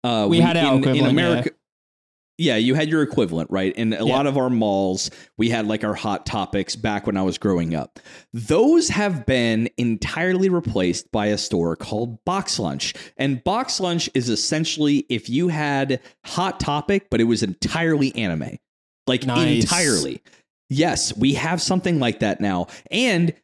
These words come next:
Speaker 1: the n-, the, when I would go in there, I bought a, um, a Haikyuu, like, volleyball, almost like a jersey looking hoodie. And that store was fucking packed.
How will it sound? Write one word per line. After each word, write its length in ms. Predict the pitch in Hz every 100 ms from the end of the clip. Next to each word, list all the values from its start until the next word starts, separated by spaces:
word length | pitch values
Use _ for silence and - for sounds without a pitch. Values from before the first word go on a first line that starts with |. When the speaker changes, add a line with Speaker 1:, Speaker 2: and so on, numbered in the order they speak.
| _
Speaker 1:
the 80 | 147
n-, 220 | 151 151
the, 100 | 160
when 200 | 135 160
I 40 | 170
would 220 | 165 143
go 180 | 165 170
in 240 | 147 196
there, 280 | 143 120 -
I 140 | 127
bought 380 | 127 127 127 143 -
a, 240 | 131 127 120
um, 280 | 110 107 101
a 120 | 117
Haikyuu, 720 | - 131 127 - 127 120 123
like, 340 | 117 110 113 -
volleyball, 720 | 117 123 117 113 117 120 113 113
almost 560 | 127 117 107 104 -
like 300 | 113 101 - -
a 80 |
jersey 500 | 110 98 110 104 123
looking 580 | 110 104 104 107 95 92 - -
hoodie. 400 | 110 95 139 - - - -
And 400 | 135 131 120 107 _ _ _
that 180 | 247 269
store 300 | - 104 90
was 180 | 98 120
fucking 460 | - 85 - 120 185
packed. 560 | - 262 254 - -